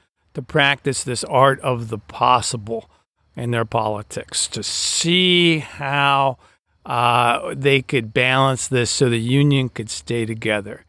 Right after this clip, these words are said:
And what you see with the Compromise of eighteen fifty is that the possibility of the Union <laughs> staying together, no matter how artful you were about trying to compromise,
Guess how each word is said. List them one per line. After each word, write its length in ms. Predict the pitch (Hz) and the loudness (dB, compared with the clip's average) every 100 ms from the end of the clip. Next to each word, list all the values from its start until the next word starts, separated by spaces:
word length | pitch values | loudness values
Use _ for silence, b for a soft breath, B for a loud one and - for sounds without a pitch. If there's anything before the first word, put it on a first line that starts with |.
| _ _ _ _ | _ _ _ _
And 640 | - 120 120 123 - 135 127 | -6 -2 -2 -2 -6 -6 2
what 260 | 156 160 | 2 4
you 100 | 190 | 0
see 280 | 147 - 170 | 2 2 2
with 160 | 147 139 | 2 2
the 100 | 127 | -2
Compromise 880 | 151 147 131 139 131 127 127 117 | -2 -4 -2 -2 2 2 2 0
of 100 | 120 | -2
eighteen 440 | 117 117 - 117 107 | -2 -2 -4 -8 -8
fifty 580 | - 123 113 107 107 104 | -6 -8 -6 -6 -4 -4
is 160 | 104 | -6
that 480 | 120 113 113 107 _ _ _ _ _ _ _ _ _ _ - | -4 -2 -2 -6 _ _ _ _ _ _ _ _ _ _ -18
the 280 | 131 123 - - | -10 -8 -8 -6
possibility 840 | 160 180 170 147 139 170 156 113 | 0 2 2 0 2 4 6 4
of 80 | 107 | 2
the 120 | 113 | -2
Union 420 | 117 120 117 110 | 0 0 -2 -4
<laughs> 120 | 104 | -4
staying 320 | - 131 127 117 | 0 2 2 0
together, 680 | 110 120 139 127 104 101 _ _ - | -2 0 0 0 -6 -12 _ _ -12
no 140 | 131 | -6
matter 280 | 131 139 135 | 0 2 2
how 240 | 139 135 135 | 4 2 4
artful 480 | 135 135 - 120 117 | 2 2 0 -2 0
you 140 | 110 | 0
were 220 | 113 110 | 4 4
about 260 | 107 110 101 | 4 2 2
trying 260 | 123 107 | 0 0
to 80 | 98 | -2
compromise, 880 | - 113 113 104 104 98 98 95 | 0 0 0 -2 -4 -6 -6 -10